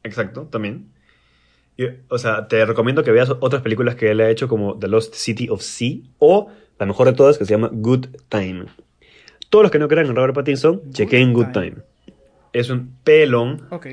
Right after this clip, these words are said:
Speaker 1: que actúa demasiado bien y te demuestra, oye, este pata, o sea, está más alejado de lo de Crepúsculo, que no ti-, no tienes idea de lo alejado que está de Crepúsculo. Y él mismo, él mismo siempre ha dicho lo mucho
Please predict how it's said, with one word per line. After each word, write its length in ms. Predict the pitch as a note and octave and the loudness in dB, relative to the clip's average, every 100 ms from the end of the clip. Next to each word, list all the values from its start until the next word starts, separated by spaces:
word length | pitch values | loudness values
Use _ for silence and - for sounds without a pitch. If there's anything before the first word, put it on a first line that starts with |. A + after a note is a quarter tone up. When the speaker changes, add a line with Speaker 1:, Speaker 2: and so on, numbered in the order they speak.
| C3 | -8
Speaker 1:
que 60 | |
actúa 420 | G2+ G2+ B2 B2 B2 | -6 -6 -4 -4 -4
demasiado 600 | A#2+ G#2 G2 - C#3+ C#3+ | -6 -6 -8 -6 -4 -2
bien 100 | C#3+ | -4
y 40 | |
te 100 | A#2 | -4
demuestra, 420 | G#2 A#2 A#2+ B2+ | -4 -2 -4 -2
oye, 160 | B2 G#2+ | -2 -2
este 160 | G#2 A#2+ | -4 -6
pata, 360 | C3 C3+ C3 - _ _ _ _ _ _ | -4 -4 -8 -12 _ _ _ _ _ _
o 80 | A2+ | -14
sea, 80 | G#2+ | -10
está 160 | - C#3+ | -4 -2
más 140 | D#3 | 0
alejado 420 | B2+ G#2+ C3+ C#3 | -2 0 2 2
de 100 | C#3 | 4
lo 100 | A2+ | 2
de 60 | G#2 | 2
Crepúsculo, 500 | G#2 A#2+ C3+ D3 D#3+ | -2 -4 -2 2 0
que 220 | A2+ F#2+ _ _ _ | 0 -10 _ _ _
no 200 | B2 G#2+ | -12 -10
ti-, 160 | C3 | -10
no 160 | C3 C#3 | -10 -10
tienes 240 | D3+ D3 B2+ | -8 -6 0
idea 100 | B2+ | 2
de 40 | |
lo 60 | A#2 | 2
alejado 260 | - A2+ | 2 0
que 80 | G#2 | 0
está 180 | - F2+ | -4 -8
de 80 | E2+ | -8
Crepúsculo. 400 | F2+ F2+ F#2+ G2 | -12 -14 -12 0
Y 80 | |
él 100 | D#3 | 2
mismo, 300 | G3 F#3 F#3+ E3 | 2 2 2 0
él 80 | F3 | 2
mismo 220 | F#3+ G3 | 0 0
siempre 420 | - G3+ F#3 F3 | 0 0 2 4
ha 20 | |
dicho 260 | E3+ E3+ F3+ | 4 4 2
lo 140 | D3 A2+ | 2 2
mucho 480 | C3+ C#3+ D#3 F3 | 0 0 2 0